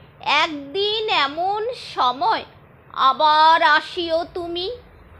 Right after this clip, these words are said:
আসিবার ইচ্ছা যদি হয় পঁচিশ বছর পর।" এই বলে ফিরি আমি আসিলাম ঘরে, তারপর কতবার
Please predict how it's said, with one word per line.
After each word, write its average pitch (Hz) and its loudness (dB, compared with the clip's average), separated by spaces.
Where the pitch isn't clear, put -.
আসিবার 370 0
ইচ্ছা 392 -8
যদি 285 -4
হয় 277 0
পঁচিশ 277 -4
বছর 285 0
পর।" 302 4
এই 392 0
বলে 392 -2
ফিরি 359 -6
আমি 370 -2
আসিলাম 339 -2
ঘরে, 302 -2
তারপর 359 4
কতবার 311 0